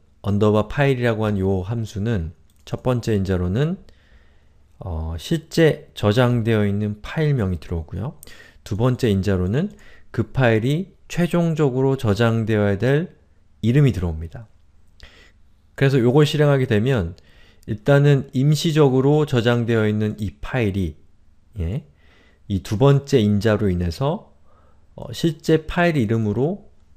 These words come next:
최종적으로 저장되어야 될 곳에 저장이 된다라는 겁니다. 그리고 이 함수를 사용하는 이유는 기본적으로, 예, 파일을, 파일의 위치, 임시로 저장된 파일을 최종적으로 저장되어야 될 곳으로 위치시키는 역할도 하면서,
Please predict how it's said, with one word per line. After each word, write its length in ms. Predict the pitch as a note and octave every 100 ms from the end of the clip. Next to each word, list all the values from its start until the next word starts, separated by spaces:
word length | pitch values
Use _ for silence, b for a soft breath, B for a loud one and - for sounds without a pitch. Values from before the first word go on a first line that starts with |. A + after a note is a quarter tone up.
| - _
최종적으로 880 | - F3 E3+ E3 D#3 C#3+ A#2+ A#2 B2
저장되어야 640 | A2+ G2 A2 A2 G#2 G2+ F#2+
될 160 | G2
곳에 260 | - F2+ A2
저장이 360 | F#2+ F2+ F#2+ F#2+
된다라는 1200 | F2 F2 G2 F2+ D#2+ - _ - - - E2+ F2
겁니다. 400 | E2 F2+ - _ _ _ _ _ _ _ _ _ _ _ - - - - _ B B B -
그리고 460 | B2+ B2 C3 - -
이 260 | C3 C3+
함수를 460 | C#3 D#3 D3 C#3+ C3+
사용하는 460 | D3+ C#3+ C#3 C3
이유는 460 | A2 F#2+ G#2+ B2+ E2+
기본적으로, 800 | - G#2+ A2+ A#2 G2+ G#2 D#3 G3+ B B B B
예, 80 | F2
파일을, 580 | - - D3+ C#3 F3 A3 -
파일의 360 | - D3+ C#3 G2+
위치, 340 | - - -
임시로 420 | A2+ C3+ D3 D#3+ C#3
저장된 460 | A2+ A2 G#2+ G#2
파일을 540 | A2+ A#2 F#2+ B2 F3+ B B B B
최종적으로 680 | - F3+ F#3 F3 D#3+ C#3+ C3+
저장되어야 640 | A#2 A2 A2+ A2 A2 G#2
될 200 | G#2 G2+
곳으로 320 | - F#2 -
위치시키는 600 | F#2 G#2 C3+ - - C3+ G#2+
역할도 360 | F2+ A2 G2
하면서, 540 | G#2+ B2+ G#2 F2+ A2+